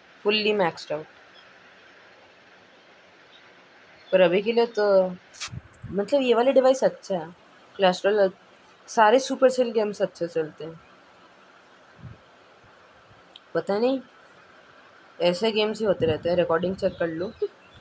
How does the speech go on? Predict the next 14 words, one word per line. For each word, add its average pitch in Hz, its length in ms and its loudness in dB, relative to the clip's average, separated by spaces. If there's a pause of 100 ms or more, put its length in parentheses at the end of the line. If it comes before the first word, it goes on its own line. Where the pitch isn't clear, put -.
(220)
क्या 202 120 4
पता। 170 320 0 (1040)
मैंने 208 160 0
टू 214 180 -6
स्टार 202 280 2
बना 190 240 2
भी 202 140 -2
लिया 240 140 2
और 233 160 0 (720)
रिकॉर्डिंग 180 440 0
शुरू 180 240 -4
तक 170 240 -4
नहीं 160 100 -8
हुई। 160 120 -8